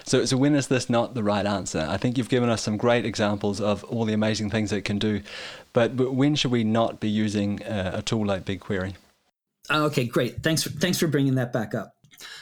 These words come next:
Speaker 2: So BigQuery is for storing structured and semi-structured data. It is not for storing,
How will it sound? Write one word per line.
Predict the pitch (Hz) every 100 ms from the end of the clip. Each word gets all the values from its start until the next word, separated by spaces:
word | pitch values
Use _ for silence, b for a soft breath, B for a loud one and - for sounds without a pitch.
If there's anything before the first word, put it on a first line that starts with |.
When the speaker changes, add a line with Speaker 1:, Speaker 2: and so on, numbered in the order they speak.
| 151
Speaker 2:
So | 185 180 175 _ -
BigQuery | 254 254 - - 147 113 127 196 - -
is | 165 160 -
for | - 131
storing | - 156 147 139 127
structured | 117 - - 135 - 202 220 220 - -
and | 143 139 127
semi-structured | 143 135 131 - 131 127 131 110
data. | 113 98 - - _ -
It | 170
is | 156 120
not | 127 143 175 208 208
for | - 165
storing, | - - 143 139 135 131 127